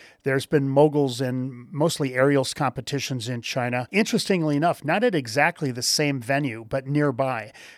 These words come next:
But those have been going on for, for some years.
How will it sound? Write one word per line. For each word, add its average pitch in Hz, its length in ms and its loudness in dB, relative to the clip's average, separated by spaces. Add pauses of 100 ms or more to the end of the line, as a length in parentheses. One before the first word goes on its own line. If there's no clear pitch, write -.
(160)
But 143 260 0
those 226 220 8
have 254 80 4
been 147 140 2
going 143 280 4
on 131 160 -2
for, 123 400 -4
for - 160 -6
some 135 320 0
years. 127 420 -4